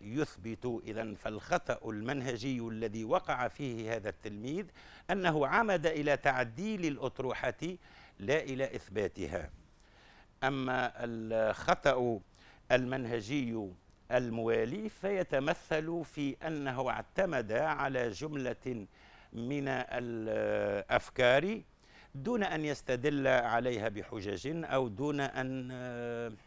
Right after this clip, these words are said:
يعني، يحتج له-، لها، وكذلك، آه، أورد، آه،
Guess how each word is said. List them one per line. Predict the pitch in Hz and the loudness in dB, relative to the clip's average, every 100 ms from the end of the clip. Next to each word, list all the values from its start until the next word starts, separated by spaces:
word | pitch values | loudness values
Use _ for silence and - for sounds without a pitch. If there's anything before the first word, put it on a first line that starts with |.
| - - - _ _ - - | -20 -20 -20 _ _ -20 -6
يعني، | 117 120 113 | 0 0 0
يحتج | 117 - - 135 85 110 | -2 -4 -2 -2 0 0
له-، | 104 - 92 87 98 | 0 -4 -8 -6 -6
لها، | 104 101 107 123 202 214 - - - - - | -4 0 4 4 4 0 -16 -20 -20 -12 0
وكذلك، | 156 220 165 151 151 143 139 147 156 147 - - - - | 2 6 6 8 6 4 0 0 0 -2 -14 -20 -10 -2
آه، | 127 127 127 123 120 120 120 - | 2 2 2 2 0 -2 -2 4
أورد، | 165 139 127 104 | 4 6 4 6
آه، | 131 147 - 120 127 117 117 | 4 4 2 0 0 0 -4